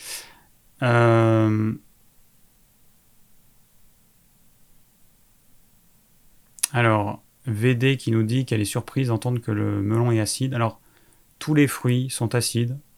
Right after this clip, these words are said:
plus ou moins, à l'exception de l'avocat, de la banane, de la noix de coco. Voilà, ils sont tous acides, hein. Plus ou moins. Sauf qu'il y a des fruits qui sont plus sucrés que d'autres et que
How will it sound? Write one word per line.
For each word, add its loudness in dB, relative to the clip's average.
plus -2
ou 4
moins, 2
à 4
l'exception -2
de -4
l'avocat, -2
de -2
la 2
banane, 0
de -4
la -2
noix -2
de -8
coco. -6
Voilà, 0
ils -4
sont -6
tous -6
acides, -4
hein. -10
Plus 0
ou 4
moins. 4
Sauf -2
qu'il -2
y 6
a 4
des 2
fruits -2
qui -10
sont -4
plus -6
sucrés -4
que -6
d'autres -2
et -2
que -2